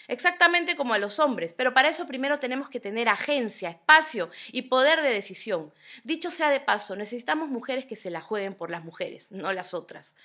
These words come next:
Y no, Federico, matar a una mujer no es más grave que matar a un hombre, claro que no.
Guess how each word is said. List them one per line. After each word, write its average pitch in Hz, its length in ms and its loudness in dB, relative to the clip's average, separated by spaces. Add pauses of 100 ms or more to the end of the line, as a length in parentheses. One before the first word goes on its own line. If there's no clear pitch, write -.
(440)
Y 294 100 -2
no, 320 120 6
Federico, 214 420 0
matar 262 280 6
a 370 40 8
una 339 140 6
mujer 254 320 2
no 277 80 0
es 285 80 0
más 269 160 0
grave 233 300 4
que 208 80 -6
matar 185 280 -4
a 185 40 -4
un 180 100 -6
hombre, 151 380 -6
claro 202 260 2
que 170 120 -6
no. 175 220 -8